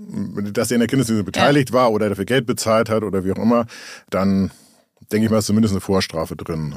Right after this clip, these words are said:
Speaker 1: Also Gefängnis eher unwahrscheinlich, aber Vorstrafe vermutlich. Und, ähm, aber für die Entführer selber,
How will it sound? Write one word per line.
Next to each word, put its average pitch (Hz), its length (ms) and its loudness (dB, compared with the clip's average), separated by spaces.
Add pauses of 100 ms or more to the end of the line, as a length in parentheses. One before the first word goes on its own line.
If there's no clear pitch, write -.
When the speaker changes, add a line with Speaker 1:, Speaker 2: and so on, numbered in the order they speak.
Speaker 1:
Also 80 340 -8 (340)
Gefängnis 107 760 0 (600)
eher 90 140 -2
unwahrscheinlich, 104 840 2
aber 87 380 -4 (420)
Vorstrafe 98 680 0
vermutlich. 117 880 0
Und, 107 540 2
ähm, 98 340 2
aber 98 200 0
für 107 120 -4
die 101 100 2
Entführer 98 380 0
selber, 107 460 2